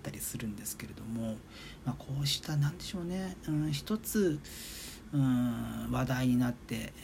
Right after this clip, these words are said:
えー、炎上して、今のところまだそれに対する反応が出ていないのかな。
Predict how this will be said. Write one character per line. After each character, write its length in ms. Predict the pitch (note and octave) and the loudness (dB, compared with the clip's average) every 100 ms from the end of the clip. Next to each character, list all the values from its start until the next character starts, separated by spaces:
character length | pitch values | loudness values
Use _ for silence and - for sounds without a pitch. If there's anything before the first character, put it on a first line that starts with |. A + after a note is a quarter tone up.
| - | -10
え 540 | G#2 A#2 A#2 C3+ C#3 | -8 -6 -6 -2 0
ー、 20 | A#2+ | 0
炎 240 | A2 A#2 | 0 -2
上 40 | |
し 60 | A#2 | -4
て、 120 | - C#3+ - | -2 -2 0
今 220 | D3 F3 A#3 | 0 4 6
の 140 | C4 | 6
と 120 | B3+ | 4
こ 140 | A#3+ B3 | 6 8
ろ 80 | |
ま 180 | A3+ A#3+ | 8 8
だ 140 | A#3 F3+ | 6 2
そ 200 | - F3 | 2 2
れ 100 | G3 | 4
に 140 | G#3+ | 4
対 220 | A3+ A#3 | 6 4
す 160 | A#3 B3 | 2 0
る 100 | F#3+ | -2
反 200 | - E3+ F3 F#3 | -2 -4 -2 -2
応 160 | F#3 | -2
が 100 | F#3+ | -2
出 140 | D#3 G#3 | 0 0
て 240 | - - | 0 -2
い 160 | F#3 F3+ F3 D#3+ | 0 0 -2 -6
な 140 | F#3 | 2
い 60 | A3 | 4
の 180 | G3+ | 4
か 160 | F#3 E3 | 2 -4
な。 340 | D#3 D#3 A3 | -4 0 0